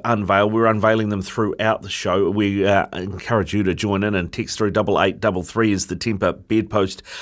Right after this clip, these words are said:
text machine. Tempur and bedpost range of mattresses and adjustable bases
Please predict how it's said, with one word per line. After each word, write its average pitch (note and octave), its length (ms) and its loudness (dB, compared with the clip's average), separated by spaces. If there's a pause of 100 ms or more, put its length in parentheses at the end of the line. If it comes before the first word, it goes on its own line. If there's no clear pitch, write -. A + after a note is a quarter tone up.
(220)
text - 400 -2
machine. G#2 380 -2
Tempur G#2+ 320 -2
and F2 200 2
bedpost G2 440 2
range G#2 220 2
of E2+ 120 -2
mattresses G#2 540 0 (100)
and G#2 80 0
adjustable F#2+ 460 0
bases G#2 480 0